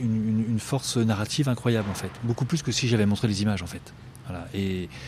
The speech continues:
et du coup, c'est vrai que là, introduire des dessins, bah, ça, ça apporte de la narration, de l'imaginaire, euh, voilà. Et puis ça détourne, on fait, on fait des pas de côté, tout ça. Donc ça, c'est, euh,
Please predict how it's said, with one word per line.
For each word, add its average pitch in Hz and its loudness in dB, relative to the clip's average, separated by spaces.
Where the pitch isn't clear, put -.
et 95 -2
du 104 0
coup, 165 -4
c'est 131 -2
vrai 127 2
que 123 -2
là, 104 -2
introduire 110 0
des 104 2
dessins, 107 0
bah, 117 0
ça, 90 -4
ça - -6
apporte 95 -2
de 95 2
la 90 2
narration, 87 -2
de 101 0
l'imaginaire, 90 -2
euh, 78 -6
voilà. 113 -2
Et 110 -6
puis - -12
ça - 0
détourne, 120 2
on 110 4
fait, - -4
on 95 -4
fait - -4
des 98 0
pas 104 -4
de - -12
côté, 104 -2
tout - -12
ça. 98 -10
Donc 95 -10
ça, - -10
c'est, - -6
euh, 85 -8